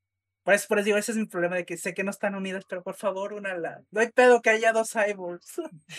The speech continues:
<laughs> Eh, y pues bueno, si les gustó Peacemaker, háganse el favor y vean Doom Patrol.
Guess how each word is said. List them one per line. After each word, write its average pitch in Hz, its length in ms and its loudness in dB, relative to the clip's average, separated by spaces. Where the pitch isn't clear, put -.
<laughs> - 920 -4
Eh, 170 520 -4
y 202 80 -10
pues 190 140 -2
bueno, 180 320 -2
si - 140 -6
les 202 160 0
gustó 233 640 0
Peacemaker, 214 720 -8
háganse 196 420 -4
el 175 80 -16
favor 165 300 -6
y 170 60 -4
vean 170 200 -4
Doom 165 180 -12
Patrol. 156 420 -14